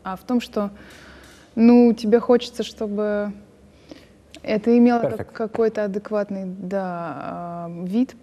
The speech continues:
Speaker 1: поскольку все это не просто тебе давалось в свое время, поэтому хочется, чтобы это просто не, ну, не спустили как-то так на тормозах, не, не, не дали любви этим текстам.
Speaker 2: А,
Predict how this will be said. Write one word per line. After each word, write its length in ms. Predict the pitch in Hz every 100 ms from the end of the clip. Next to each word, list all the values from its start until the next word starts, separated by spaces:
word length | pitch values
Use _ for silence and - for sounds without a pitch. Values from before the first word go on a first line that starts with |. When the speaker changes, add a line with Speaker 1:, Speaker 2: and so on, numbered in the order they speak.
| _ _ -
Speaker 1:
поскольку 540 | 185 - 202 208 202
все 180 | 190 220
это 160 | 208 202
не 120 | 196
просто 300 | 196 196 -
тебе 200 | - 190
давалось 440 | 185 196 170 151
в 100 | -
свое 200 | - 170
время, 320 | 170 202 254 185
поэтому 380 | 175 175 185 180 -
хочется, 280 | 185 -
чтобы 220 | - 185 180
это 120 | -
просто 240 | 185 -
не, 100 | 202
ну, 140 | 226 214
не 100 | 185
спустили 520 | - 208 - 185 175
как-то 320 | - - - -
так 120 | 175 - -
на 80 | 170
тормозах, 540 | 180 185 185 208 -
не, 140 | 185
не, 140 | 180 180
не 180 | 190 196
дали 360 | 196 180 165 165
любви 340 | 185 180 165 156
этим 240 | - 165 -
текстам. 400 | 165 - - 190 _ - - - - - - - _ _ -
Speaker 2:
А, 240 | 104 95